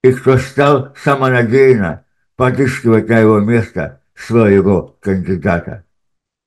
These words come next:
Скоро, скоро полетят головы. Нож путинской гильотины уже занесен. И именно поэтому он так радостно и так зловеще хихикал, сидя на параде Победы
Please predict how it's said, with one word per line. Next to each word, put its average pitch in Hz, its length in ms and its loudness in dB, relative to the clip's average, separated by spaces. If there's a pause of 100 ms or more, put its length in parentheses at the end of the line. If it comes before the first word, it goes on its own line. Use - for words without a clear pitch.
(500)
Скоро, 143 840 0
скоро 139 580 2
полетят 120 720 -2
головы. 101 640 2 (680)
Нож 143 400 0
путинской 156 640 0
гильотины 139 920 0
уже 123 300 0
занесен. 120 880 -2 (760)
И 170 260 4
именно 160 400 -2
поэтому 147 720 0
он 131 200 -6
так 131 360 -4
радостно 127 680 0 (140)
и 113 60 -6
так 131 260 -2
зловеще 123 1000 -2 (440)
хихикал, 139 760 0
сидя 139 400 0
на 135 140 -2
параде 127 480 -2
Победы 123 720 0